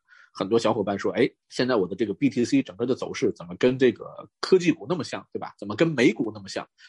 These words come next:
尤其美股里边的纳指科技股那么像？”其实我们可以扒开揉细了看啊，现在很多的这个币圈的这个资本，背后的资本所采用的资金，其实都是这些科技股的大佬，或者是投资者，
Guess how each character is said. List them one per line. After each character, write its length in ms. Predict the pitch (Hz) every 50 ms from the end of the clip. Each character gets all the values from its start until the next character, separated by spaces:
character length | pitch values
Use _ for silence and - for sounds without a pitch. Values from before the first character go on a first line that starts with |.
| - _ -
尤 140 | 123 151 190
其 220 | - - 160 165
美 260 | 160 131 117 123 156
股 200 | 165 165 139 139
里 80 | 127 110
边 120 | 98 101
的 80 | 101 104 120
纳 180 | 160 175 147 120
指 220 | 110 _ _ - - -
科 180 | - - 214
技 140 | 208 185 175
股 180 | 147 - - 98 98
那 40 |
么 80 | 95 -
像？” 160 | - - - - _ _ _ _ _ -
其 160 | - 175 175
实 120 | 175 -
我 160 | 208 151 104
们 120 | - 101 110
可 120 | - 147
以 80 | 117 101
扒 320 | - - - 147 143 147
开 180 | 147 - - 160
揉 220 | 127 104 98 107
细 240 | 117 - - - -
了 80 | - -
看 180 | - - 101 -
啊， 100 | - - 98
现 220 | - - 160 143
在 140 | 147 143 117
很 400 | - - - - 76 80 90 92
多 180 | - 147 160 -
的 100 | 139 107
这 140 | - 101
个 120 | 98 - - - -
币 180 | - 185 147
圈 300 | 123 - - 135 139 143 160 _ _ _ _ _ _ -
的 100 | 110 95
这 120 | 101 110
个 80 | 101 98
资 260 | 98 - - 190 214
本， 180 | 196 101 92 - -
背 100 | 180 160
后 160 | 160 - 160
的 80 | 127 110
资 220 | - - - 190
本 160 | 156 - - _ _ _ _ _ - _ _ _
所 200 | - - - 123
采 240 | 120 - - - 95
用 120 | 104 113
的 100 | 120 107
资 160 | 101 - 139 131
金， 220 | 147 143 139 160 -
其 260 | - - - 123 143
实 240 | 143 - 131 131 135
都 280 | 139 - 185 190 220 226
是 200 | - - 120 98
这 140 | - 107 98
些 240 | - 104 98 95 - _ _ - - - - _ _ -
科 220 | - - 220 220
技 120 | 214 226
股 140 | 156 - -
的 80 | - 101
大 220 | - 135 - 107
佬， 80 | 95 - _ _ _ _ _ _ _ _ _
或 140 | - 131
者 60 | 104 98
是 100 | - 104
投 200 | - - 110 123
资 160 | 127 143 151
者， 240 | 156 - - -